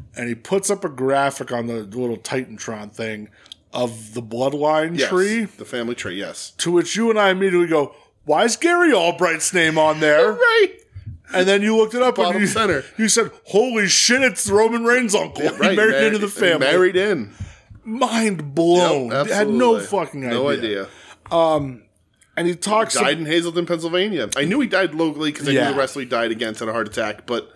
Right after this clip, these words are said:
Speaker 2: I didn't realize it was in W X W's ring,
Speaker 1: Yeah.
Speaker 2: off of Wild Samoan's ring.
Speaker 1: That's crazy.
Speaker 2: The same ring that birthed Dave Batista
Speaker 1: <laughs> Oh.
Speaker 2: and Supremely Great
Speaker 1: Dave
Speaker 2: and Smooth Tommy Van Swade
Speaker 1: One out of three ain't
Speaker 2: and
Speaker 1: bad.
Speaker 2: Crazy Ivan.
Speaker 1: One out of four ain't bad. <laughs> Um,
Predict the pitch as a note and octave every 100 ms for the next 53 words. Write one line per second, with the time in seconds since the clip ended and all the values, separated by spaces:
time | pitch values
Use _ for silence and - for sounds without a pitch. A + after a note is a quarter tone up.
0 | - - B2 D3+ D3 C3+ B2 A#2 C3 C3
1 | A2+ C3 A#2+ A#2 A#2 A2+ A2 G#2 - G2
2 | G2 G2 C3+ A2+ G#2+ G2+ A2+ A#2+ A2+ G#2+
3 | G2+ - G#2+ G2 G2 F#2+ F#2 E2+ - _
4 | _ - - C#3 - - A2 - - A#2+
5 | - E3+ D#3 D#3 D3 B2 C#3 C3 - -
6 | C3 B2+ A#2+ - A#2+ A2 - G#2+ G#2 -
7 | B2+ A#2 A2 F#2+ F#2 A2 A#2 A2 G#2+ -
8 | B2 C3 A#2+ A2+ A2 G2+ G2+ A#2+ B2 A2
9 | - A#2 G#2+ - C#3+ C3 C3 B2 A#2 A2+
10 | A2 - A2+ A2 A2 - - - _ -
11 | E3+ B2 G#2+ - G#2 F#2+ A#2+ - - B2
12 | B2 A#2+ A2 A2 A2 A2+ - - _ _
13 | _ _ D#3 D#3 A#2+ - F2+ E2 - -
14 | - - - - - D3 - G3+ D#3+ E3+